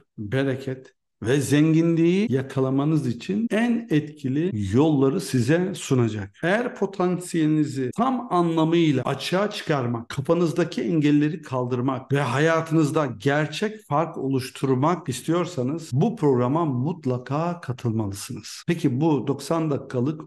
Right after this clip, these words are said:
online seminerde ne öğreneceksiniz? Size neler katacak?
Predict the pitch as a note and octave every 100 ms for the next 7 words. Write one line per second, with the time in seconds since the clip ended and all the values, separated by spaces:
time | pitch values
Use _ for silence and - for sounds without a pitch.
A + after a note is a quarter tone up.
0 | - D#3 D#3 C#3 A#2+ G#2+ - C#3 B2 A#2
1 | A2+ D3+ D#3+ A#2+ A#2 F#3 D#3 A2+ A2 G2+
2 | G2+ G2+ - - B2+ - - - D3 B2+
3 | D#3 F3+ D3 A2+ C3 C#3+ D#3 D#3+ D#3 -
4 | B2 G#2 G#2+ G#2 -